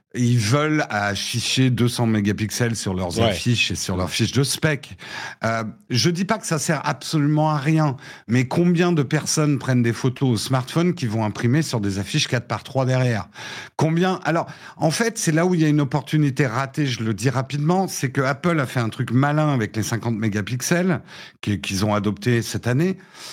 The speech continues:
Speaker 1: c'est de permettre un espèce de zoom qui est pas un zoom numérique ni un zoom optique,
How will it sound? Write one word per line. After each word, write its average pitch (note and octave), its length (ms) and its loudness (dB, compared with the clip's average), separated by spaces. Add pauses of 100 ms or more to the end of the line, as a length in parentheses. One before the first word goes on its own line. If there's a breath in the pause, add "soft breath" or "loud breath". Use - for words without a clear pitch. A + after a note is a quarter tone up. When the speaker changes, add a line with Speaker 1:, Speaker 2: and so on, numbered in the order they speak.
(180 loud breath)
Speaker 1:
c'est E3+ 360 2
de D3+ 160 0
permettre D#3 720 0
un C3+ 180 2
espèce C#3 420 0
de C3+ 160 4
zoom D3+ 560 4
qui - 100 -2
est B2+ 60 2
pas G#3 160 0
un G#3 140 2
zoom F3 320 2
numérique D#3+ 580 2
ni E3+ 220 4
un D#3+ 100 4
zoom C#3+ 240 2
optique, C#3 500 0